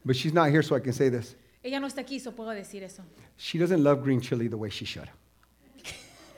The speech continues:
Speaker 2: A, a, a ella no le gusta tanto el, el, el, ah, chile verde como le debería de gustar.
Speaker 1: Right?
Speaker 2: ¿Verdad?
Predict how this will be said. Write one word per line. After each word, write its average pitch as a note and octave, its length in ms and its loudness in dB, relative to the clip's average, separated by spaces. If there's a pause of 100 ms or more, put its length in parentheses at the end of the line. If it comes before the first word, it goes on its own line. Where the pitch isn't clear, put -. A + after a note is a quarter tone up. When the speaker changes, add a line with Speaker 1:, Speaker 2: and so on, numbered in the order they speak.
(920)
Speaker 2:
A, A#3 60 -4
a, - 20 -2 (360)
a A#3 40 -6
ella C4 140 -6
no C4+ 100 -2
le B3+ 100 0
gusta A#3 380 -4
tanto G#3 260 -8
el, G3 120 -6
el, G3 320 -8
el, F#3+ 300 -8
ah, F#3 300 -8
chile B3 240 -4
verde G#3 280 -6
como F#3+ 220 -14
le F#3 120 -12
debería G3+ 460 -8
de B3 80 -8
gustar. E3+ 300 -16 (1300)
Speaker 1:
Right? F3+ 260 0 (1000)
Speaker 2:
¿Verdad? A#3+ 320 -2